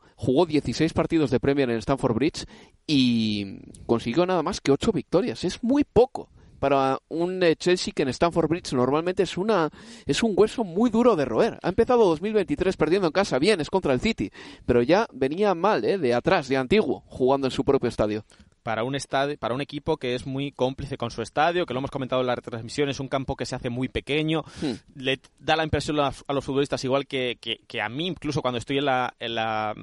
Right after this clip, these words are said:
Speaker 2: en la parte de prensa, lo veo como un campo que es prácticamente como un,
Speaker 1: Te
Speaker 2: una caja de
Speaker 1: agobia,
Speaker 2: cerillas,
Speaker 1: sí.
Speaker 2: eh, la,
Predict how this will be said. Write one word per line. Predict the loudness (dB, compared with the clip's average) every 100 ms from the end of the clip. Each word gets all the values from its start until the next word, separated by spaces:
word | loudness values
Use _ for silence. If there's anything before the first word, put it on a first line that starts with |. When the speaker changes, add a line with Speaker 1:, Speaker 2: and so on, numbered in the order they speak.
| -12
Speaker 2:
en | -8 -6
la | -2
parte | -2 -2 -2
de | -4
prensa, | -4 -4 -4 -2 -2 -2
lo | -2
veo | -2
como | -2 -4
un | -2
campo | -2 -2
que | -6
es | -8
prácticamente | -8 -2 -2 -2
como | -6 -8
un, | -10 -12 -18 -20 -2
Speaker 1:
Te | 2
Speaker 2:
una | 4
caja | 6
de | 4 2
Speaker 1:
agobia, |
Speaker 2:
cerillas, | 0 0 -2 0 2 0 -2
Speaker 1:
sí. | -8
Speaker 2:
eh, | -8 -4
la, | -2 0 0